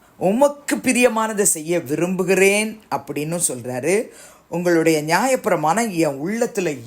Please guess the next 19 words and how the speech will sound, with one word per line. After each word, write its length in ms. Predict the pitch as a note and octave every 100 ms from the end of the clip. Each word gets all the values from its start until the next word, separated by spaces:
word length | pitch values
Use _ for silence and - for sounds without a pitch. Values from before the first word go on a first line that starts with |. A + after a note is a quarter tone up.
| B2
இருக்குது" 840 | F#3 A3 - G3+ E3 E3+ D#3+ C3 -
அப்படின்னு 400 | C3+ B2 B2 A#2 D3+
சொல்றார். 340 | A#2+ A2 - - _ _ - - - - - D3
யாரெல்லாம் 1200 | E3 F#3 A#3+ C#4 D4 C#4 G3+ F#3+ G#3+ F#3 C3+ G3+ - - - -
கர்த்தருக்கு 500 | G#3+ - D4 C#4+ B3+
பிரியமானதை 1000 | - G#3+ A3 A3+ G#3 G3+ G3+ F#3+ G3+ C#3 B2 - _
செய்ய 680 | - - G3 G3+ A3 A#3+ G#3+
விரும்புகிறேன்னு 720 | C#3+ E3+ A3 A3 A3 B3 B3
சொல்ல 340 | A3+ F#3 G3
முடியும் 300 | G#3+ F#3 E3+
தெரியுங்களா? 600 | C#3 C#3 C3+ C#3 G3 F#3+ - - _ _
அவருடைய 840 | C#3 D3 D3+ A3+ A#3+ A#3+ G#3+ F#3
வசனங்கள், 600 | C3+ C#3+ D3+ C3+ C3 C3+
அவருடைய 520 | C#3+ F3 G#3+ A3+ A3+
நியாயப்பிரமாணம், 880 | F3 D3+ E3+ F#3 - D3+ C#3 C#3 C#3+
அவருடைய 540 | - E3+ G#3+ A3+ G#3 -
கற்பனை, 600 | D#3+ - - D3+ C#3+ -
அவருடைய 480 | E3+ F#3 A3+ A3 -
கட்டளை 680 | D#3 - D#3 D3 D#3 D3+